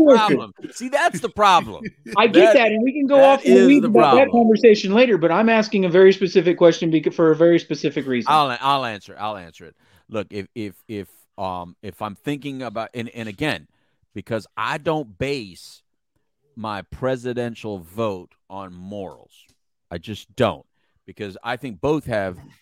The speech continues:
Speaker 1: crappy morals, just one's a little bit more polished than the other. The other is just more overt. And I personally like, I like people that are a little bit more overt and, and, and, and will show you, like, you know, say goodnight to the bad guy.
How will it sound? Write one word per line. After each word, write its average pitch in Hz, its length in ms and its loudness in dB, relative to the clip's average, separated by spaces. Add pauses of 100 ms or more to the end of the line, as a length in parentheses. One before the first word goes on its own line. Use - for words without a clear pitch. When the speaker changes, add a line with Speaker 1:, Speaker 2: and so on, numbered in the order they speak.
Speaker 1:
crappy 127 340 -2
morals, 107 420 -8
just 104 200 -16
one's 113 320 -8
a 101 60 -18
little 107 200 -10
bit 101 260 -14
more 104 200 -8
polished 104 480 -12
than 90 140 -14
the 90 120 -14
other. 71 240 -14
The 90 160 -10
other 117 180 -4
is 95 80 -12
just 95 200 -14
more 101 180 -8
overt. 85 340 -8 (380)
And 104 220 -10
I 143 180 -8
personally 139 480 -10
like, 131 300 -10 (420)
I 156 120 -14
like 160 300 -10
people 113 260 -8
that 107 120 -6
are 101 60 -8
a 101 40 -10
little 110 200 -8
bit 98 140 -10
more 101 440 -8
overt 104 480 -12 (140)
and, 104 200 -14
and, 101 320 -12
and, 101 300 -14
and 101 180 -16
will 90 100 -14
show 120 260 -4
you, 90 180 -12
like, 95 260 -12
you 104 100 -12
know, 95 100 -10
say 127 220 -8
goodnight 113 320 -10
to 107 80 -14
the 98 60 -12
bad 98 300 -8
guy. 82 240 -10